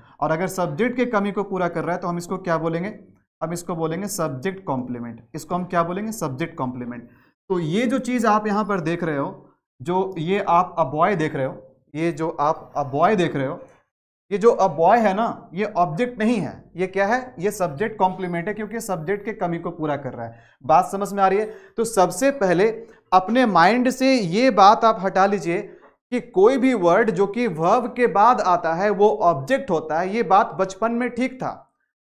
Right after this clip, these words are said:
क्योंकि बचपन में ज़्यादा अगर हम ये सारे चीज़ पे बात करते, ये कॉम्प्लीमेंट है, ये मॉडिफायर है, ये फला है, ये फला है, तो उस समय और भी नहीं समझ पाते आप।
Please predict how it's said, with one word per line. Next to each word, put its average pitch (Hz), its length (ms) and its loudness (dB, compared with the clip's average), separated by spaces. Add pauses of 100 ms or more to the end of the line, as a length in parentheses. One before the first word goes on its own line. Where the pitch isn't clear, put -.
क्योंकि 208 220 2
बचपन 185 400 0
में 240 160 -2
ज़्यादा 190 260 6
अगर 226 160 4
हम 226 100 0
ये 233 120 0
सारे 220 240 2
चीज़ 226 220 -6
पे 233 100 0
बात 196 240 6
करते, 208 260 -2
ये 208 120 2
कॉम्प्लीमेंट 202 680 0
है, 180 360 0 (220)
ये 170 120 0
मॉडिफायर 185 680 4
है, 185 160 0
ये 180 80 2
फला 175 340 0
है, 180 180 0
ये 175 100 2
फला 175 280 2
है, 175 100 -2
तो 190 80 -4
उस 185 100 -6
समय 202 160 -4
और 196 300 4
भी 247 100 0
नहीं 247 100 -2
समझ 202 240 -4
पाते 135 260 -4
आप। 107 240 -12